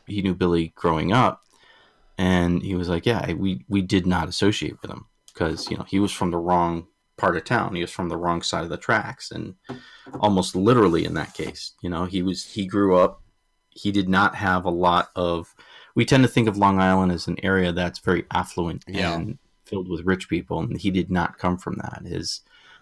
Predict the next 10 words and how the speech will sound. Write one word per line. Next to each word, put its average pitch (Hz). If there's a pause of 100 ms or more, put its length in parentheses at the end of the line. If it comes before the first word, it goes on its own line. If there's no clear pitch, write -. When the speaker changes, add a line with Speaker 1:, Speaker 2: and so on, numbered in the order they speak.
Speaker 1:
apparently 90
his 87
dad 87
abandoned 85 (140)
them 85
when 82
he 85
was 82
young. 82 (160)
Speaker 2:
Yeah. 82